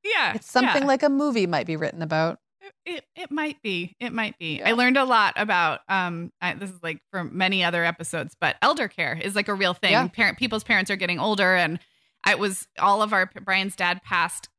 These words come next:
Speaker 1: i-, in a different way, but the rest of our parents are young and healthy. So we just haven't had that kind of responsibility. And boy, if you've never done it, and then all of a sudden you're dealing with things like wheelchair deliveries and, um, you know, coordinating services. And, like,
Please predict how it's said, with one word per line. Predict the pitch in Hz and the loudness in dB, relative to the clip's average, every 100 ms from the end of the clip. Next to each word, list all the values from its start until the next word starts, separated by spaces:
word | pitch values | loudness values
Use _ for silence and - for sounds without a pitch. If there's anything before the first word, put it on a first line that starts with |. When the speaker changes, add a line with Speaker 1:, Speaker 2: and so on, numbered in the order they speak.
| _ | _
Speaker 1:
i-, | |
in | 85 - 196 185 | -20 -10 -6 -6
a | |
different | 175 247 254 233 - | 0 -2 0 -2 0
way, | 170 | -2
but | 165 175 | -2 -4
the | 170 | -2
rest | 165 175 | -2 -2
of | 185 | -4
our | 175 | -4
parents | 180 170 165 | -2 -4 -2
are | 175 | -4
young | 170 160 | -2 -2
and | 160 | -2
healthy. | 190 294 214 185 | 0 0 0 -2
So | 196 | -4
we | 175 180 | -4 -2
just | 190 - | -2 -2
haven't | 220 190 | 0 0
had | - 180 180 | 0 0 2
that | 202 - | -2 0
kind | 185 170 | -2 -2
of | |
responsibility. | 160 165 160 165 170 156 170 247 330 | -4 -4 -4 -4 -6 -4 0 0 0
And | 180 180 170 | 0 -2 -2
boy, | 208 214 170 | 0 4 4
if | 165 196 | 2 -2
you've | 185 | -2
never | 185 185 196 | 0 0 0
done | 190 262 202 | 2 2 4
it, | 156 - | 2 0
and | 180 | -2
then | 170 | -2
all | 170 170 | 0 0
of | |
a | 170 | -2
sudden | - 175 175 170 175 - _ _ 185 | -2 0 0 -2 -4 -8 _ _ -2
you're | 185 | 0
dealing | 190 185 180 | 0 -2 -2
with | 175 | -2
things | - 175 175 | -2 -2 0
like | 175 165 - | 2 0 0
wheelchair | 226 262 - 185 | 2 2 2 0
deliveries | 175 165 160 156 147 165 | 2 -4 -2 -2 0 0
and, | 156 165 170 - _ _ _ | 2 2 -2 -6 _ _ _
um, | 185 175 160 156 - | 0 2 0 -2 -2
you | 208 | 0
know, | 190 | 0
coordinating | - 196 196 196 202 | 0 0 2 0 0
services. | - 269 240 - 185 175 170 | 2 2 2 -2 -2 -4 -4
And, | 165 160 | -4 0
like, | 143 156 | 0 0